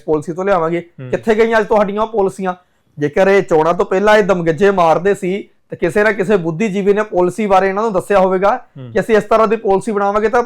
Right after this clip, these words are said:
Speaker 1: ਸਰਕਾਰ ਇੰਨੇ ਮੁਨਾਫੇ ਦੇ ਵਿੱਚ ਜਾਏਗੀ।
Speaker 2: ਹੂੰ।
Speaker 1: ਆਪਾਂ ਮਾਈਨਿੰਗ ਨੂੰ ਲੈ ਕੇ ਇਸ ਤਰ੍ਹਾਂ ਦੀ ਪਾਲਿਸੀ ਬਣਾਵੇਗਾ, ਬਣਾਵਾਂਗੇ ਤਾਂ ਸਰਕਾਰ ਨੂੰ ਇੰਨਾ ਲਾਹਾ ਮਿਲੇਗਾ।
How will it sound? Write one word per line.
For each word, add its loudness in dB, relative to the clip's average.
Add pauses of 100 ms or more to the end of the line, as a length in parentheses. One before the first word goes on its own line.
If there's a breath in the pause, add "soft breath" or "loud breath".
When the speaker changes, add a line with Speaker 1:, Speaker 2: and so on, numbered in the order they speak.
Speaker 1:
ਸਰਕਾਰ 0
ਇੰਨੇ -2
ਮੁਨਾਫੇ -2
ਦੇ -4
ਵਿੱਚ -4
ਜਾਏਗੀ। -2
Speaker 2:
ਹੂੰ। -18
Speaker 1:
ਆਪਾਂ 4
ਮਾਈਨਿੰਗ 0
ਨੂੰ -2
ਲੈ 4
ਕੇ -2
ਇਸ 0
ਤਰ੍ਹਾਂ 2
ਦੀ -4
ਪਾਲਿਸੀ 0
ਬਣਾਵੇਗਾ, -2 (120)
ਬਣਾਵਾਂਗੇ 0 (200)
ਤਾਂ 0
ਸਰਕਾਰ 2
ਨੂੰ -2
ਇੰਨਾ 2
ਲਾਹਾ 4
ਮਿਲੇਗਾ। -4